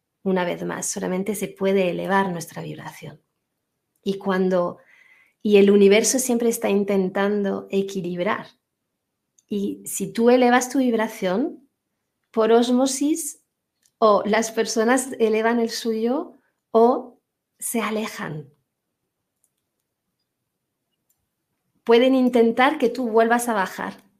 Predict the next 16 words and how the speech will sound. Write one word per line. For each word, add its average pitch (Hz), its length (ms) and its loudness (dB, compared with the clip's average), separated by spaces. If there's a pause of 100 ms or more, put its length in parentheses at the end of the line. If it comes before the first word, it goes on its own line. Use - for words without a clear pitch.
(160)
pero 190 240 -4
siempre 269 420 2
hay 254 160 4
una 233 120 2
especie 247 420 -4
de 220 260 -2 (380)
música, 240 1080 4 (180)
ah, - 720 -10
energética 208 920 -6 (560)
que 196 160 -4
hace 196 280 -4
que - 420 -6
buscas 240 840 -4
constantemente 214 840 -4
la 196 100 0
armonía. 190 580 -2